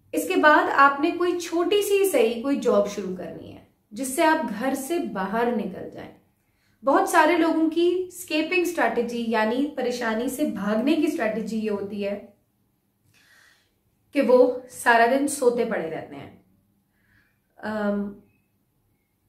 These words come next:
नई job करने से ये होगा कि बेशक आपको उसमें उतना पैसा नहीं मिल रहा कि आपकी needs पूरी हों,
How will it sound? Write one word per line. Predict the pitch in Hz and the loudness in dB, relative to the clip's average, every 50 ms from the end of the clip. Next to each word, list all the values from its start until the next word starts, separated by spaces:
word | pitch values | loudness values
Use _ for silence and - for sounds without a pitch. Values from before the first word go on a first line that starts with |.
| _ _ _ _ _ _ _ _ _ _ _ _ _ _ _ _ _ _ _ _ _ _ _ 220 | _ _ _ _ _ _ _ _ _ _ _ _ _ _ _ _ _ _ _ _ _ _ _ -10
नई | 220 240 277 311 381 427 | -2 2 4 4 4 4
job | - 359 339 311 - - | 4 4 4 4 4 4
करने | 294 269 269 262 262 262 | 2 0 0 0 -2 -4
से | - 277 269 | -4 -4 -4
ये | 233 226 240 247 | -2 0 0 2
होगा | 247 247 214 196 190 196 190 185 185 185 - - - _ _ _ | 2 2 0 0 0 -2 -4 -4 -6 -8 -12 -16 -20 _ _ _
कि | - 262 | -12 -10
बेशक | 254 240 202 240 233 226 233 320 320 320 | -10 -6 -2 0 0 0 0 -2 0 0
आपको | 277 269 262 - - 277 | 0 0 -2 -4 -6 -6
उसमें | 285 269 - - 269 277 262 | -6 -6 -6 -6 -6 -6 -6
उतना | 233 - - 277 277 | -8 -8 -8 -8 -6
पैसा | 269 233 226 220 220 - 277 | -4 -4 -4 -4 -4 -2 -4
नहीं | 285 302 302 269 | -2 -2 -2 -2
मिल | 240 220 | -2 -2
रहा | 208 202 196 196 202 | -2 -2 -2 -4 -4
कि | - 220 | -2 -2
आपकी | 208 202 - - 226 | -2 -2 -2 -6 -8
needs | 214 208 208 214 208 196 | -6 -6 -4 -6 -6 -6
पूरी | - - 214 220 214 214 208 | -8 -6 -6 -4 -4 -4 -4
हों, | 202 190 196 | -6 -6 -8